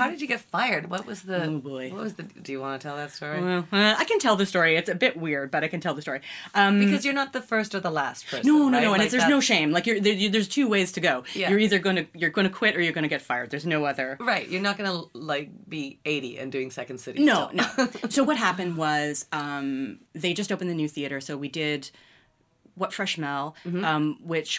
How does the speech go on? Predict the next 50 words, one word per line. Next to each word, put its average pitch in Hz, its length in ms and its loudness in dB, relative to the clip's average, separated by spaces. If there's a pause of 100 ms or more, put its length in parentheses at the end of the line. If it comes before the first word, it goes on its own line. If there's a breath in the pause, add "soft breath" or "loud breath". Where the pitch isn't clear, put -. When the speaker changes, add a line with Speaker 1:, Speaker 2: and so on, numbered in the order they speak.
(160)
Speaker 2:
was, 156 640 0
uh, 151 360 -4
an 240 120 0
okay 262 180 0
show, 185 140 -2
but 175 100 -4
not, 156 300 -2
I 165 60 -6
think 175 160 -4
everyone 151 320 -4
would 139 300 -8
say 131 300 -6
it - 160 -10
was 147 140 -8
not 131 280 -10
the - 80 -12
best 120 200 -6
show 120 440 -10 (160)
ever. 143 260 -4
The, 160 240 -4
the 180 200 -2
theater 247 280 -2
itself 170 280 -6
had 151 180 -8 (680)
big 151 220 -6 (380)
problems. 120 500 -8
It, - 80 -8
it 147 120 -8
Speaker 1:
Yeah, 156 160 0
Speaker 2:
was 147 120 -6
Speaker 1:
this 185 140 -2
is 185 80 -6
the 175 80 -2
new 165 160 -2
space. 131 320 -8
Speaker 2:
Yeah, 226 200 6
they, 190 120 2
Speaker 1:
Yeah. 202 100 2
Speaker 2:
they, 190 160 4
uh, 170 340 2
a-, 175 200 0
after 208 260 2
our 180 120 2
show 165 220 0
opened, 160 200 -2
they 147 100 0
put 170 220 -4
in, 156 240 0
um, 135 360 -6
they, 135 360 -8